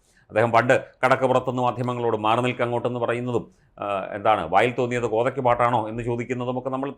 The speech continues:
ധാരാളം കേട്ടിട്ടുണ്ട്. പക്ഷേ അന്നൊക്കെ അദ്ദേഹം, ഏ, പറഞ്ഞതിനെ വലിയ വാർത്തകളാക്കുകയും ഒക്കെ ചെയ്തു. വീണ്ടും അദ്ദേഹം ഇത്തരം കാര്യങ്ങൾ തുടരുകയാണ് എന്നുള്ളതാണ് അതിൻ്റെ ഒരു, ഏ, ധാർമ്മികമായ ഒരു അപജയം. അത്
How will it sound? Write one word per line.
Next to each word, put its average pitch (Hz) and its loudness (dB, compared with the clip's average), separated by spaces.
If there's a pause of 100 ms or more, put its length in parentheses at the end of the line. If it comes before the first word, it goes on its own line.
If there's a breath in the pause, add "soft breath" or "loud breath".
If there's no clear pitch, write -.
(140)
ധാരാളം 139 4
കേട്ടിട്ടുണ്ട്. 131 -2
പക്ഷേ 143 -2 (360 soft breath)
അന്നൊക്കെ 185 0 (160)
അദ്ദേഹം, 185 2 (140)
ഏ, - 0 (720)
പറഞ്ഞതിനെ 160 4
വലിയ 170 6
വാർത്തകളാക്കുകയും 170 6
ഒക്കെ 156 -8
ചെയ്തു. 143 -6
വീണ്ടും 151 2
അദ്ദേഹം 165 2
ഇത്തരം 156 -2
കാര്യങ്ങൾ 156 -2
തുടരുകയാണ് 151 6
എന്നുള്ളതാണ് 131 -4 (300)
അതിൻ്റെ 139 2
ഒരു, 147 0 (160)
ഏ, 127 -2 (340)
ധാർമ്മികമായ 175 6
ഒരു 156 8
അപജയം. 98 2
അത് 110 -2